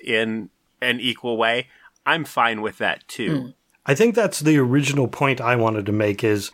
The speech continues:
Speaker 3: this law is not Islamophobic. It is not anti-Islamic.
Speaker 1: Correct.
Speaker 2: Right.
Speaker 1: Correct.
Speaker 3: In the same way that me s-
Speaker 1: Also, by correct, I mean I support that.
Speaker 3: <laughs> me,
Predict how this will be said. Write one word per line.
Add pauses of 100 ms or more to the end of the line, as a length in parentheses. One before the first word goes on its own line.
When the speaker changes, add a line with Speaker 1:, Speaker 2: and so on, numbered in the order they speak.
(120)
Speaker 3:
this
law (100)
is
not
Islamophobic.
It
is
not
anti-Islamic.
Speaker 1:
Correct. (400)
Speaker 2:
Right. (240)
Speaker 1:
Correct. (180)
Speaker 3:
In
the
same
way
that (400)
me
s-
Speaker 1:
Also,
by
correct,
I
mean
I
support
that.
Speaker 3:
<laughs>
me,